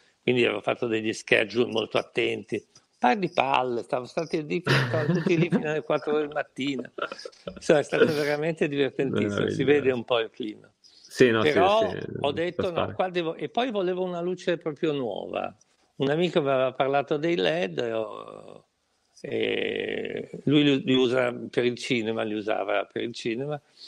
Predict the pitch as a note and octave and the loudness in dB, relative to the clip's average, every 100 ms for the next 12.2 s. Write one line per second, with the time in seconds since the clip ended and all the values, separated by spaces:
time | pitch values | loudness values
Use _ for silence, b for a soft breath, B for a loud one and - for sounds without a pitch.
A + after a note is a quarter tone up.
0 | B B - A2+ A2+ A2 G#2+ G#2 G#2+ G#2 | B B -2 2 2 2 -2 -6 -8 -8
1 | G#2+ - B2 G#3 A3 - C#3+ - C3 A#2 | -8 -4 -4 -4 -6 0 2 4 4 4
2 | A2+ A2 G#2+ G2+ - _ - G#2+ C3 D3 | 0 -4 -8 -10 -12 _ -4 0 2 4
3 | C3+ C3+ C3+ B2+ A2 B2+ A2 - A2 - | 4 4 0 0 -2 -2 -2 -4 -6 -2
4 | C3 A#2 A#2+ B2+ B2+ A#2+ B2 A#2 - B2+ | -2 -2 0 0 -2 -4 -6 -6 -2 -2
5 | B2 A#2+ A#2+ B2+ B2+ A#2 B2+ C#3+ - b | 0 -2 -2 -2 -2 0 -2 -6 -14 b
6 | b b - C3+ A#2 C3 B2 B2 B2 - | b b -8 -6 0 0 0 0 -4 -2
7 | B2 A#2 G#2+ G#2+ G#2 G#2 - _ _ _ | 0 2 0 -2 -4 -8 -12 _ _ _
8 | _ _ _ - B2 B2+ C#3+ C#3 C#3 D3 | _ _ _ -2 -2 0 0 0 -2 -4
9 | E3+ F#3+ F#3 B2 B2 C3 B2+ B2+ B2 B2 | -2 -2 -2 -4 -4 -4 -4 -6 -8 -12
10 | - D3+ - G#3+ A#3+ B3 A3 D#3+ C#3 B2 | -6 -6 -2 0 0 -2 -2 -2 -2 -4
11 | A2+ A2+ A2 - C3 - D3 D3 F3 E3 | -4 -6 -4 -2 -2 -2 -2 -2 -2 0
12 | A#2+ | -2